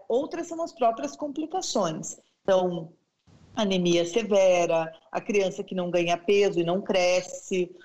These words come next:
ah, a osteoporose, infertilidade, ah, as mulheres que tentam por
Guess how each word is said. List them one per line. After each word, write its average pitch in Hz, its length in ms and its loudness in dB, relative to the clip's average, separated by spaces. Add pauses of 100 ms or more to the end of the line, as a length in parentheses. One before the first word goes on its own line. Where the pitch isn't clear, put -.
(160)
ah, 180 380 2
a 180 60 2
osteoporose, 180 1200 -4 (300)
infertilidade, 180 1500 -2 (300)
ah, 156 640 0
as 170 120 -4
mulheres 180 440 2
que 185 140 -2
tentam 196 480 -2
por 190 360 -6